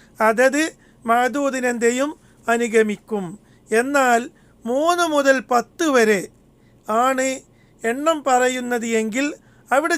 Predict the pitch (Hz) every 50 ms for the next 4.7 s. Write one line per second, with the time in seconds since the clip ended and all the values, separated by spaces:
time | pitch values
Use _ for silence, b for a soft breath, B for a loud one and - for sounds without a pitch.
0 | - - 294 277 277 285 247 247 254 269 285 285 247 - 269 214 262 254 - 254
1 | 240 233 226 233 240 233 240 247 233 226 220 220 226 254 285 330 440 b b b
2 | b b b 233 233 233 233 254 226 - 262 240 226 220 214 208 - - 220 214
3 | 208 202 202 185 190 190 190 185 208 196 175 214 b b b b b b - 208
4 | 240 269 262 254 254 262 277 269 262 - - 277 269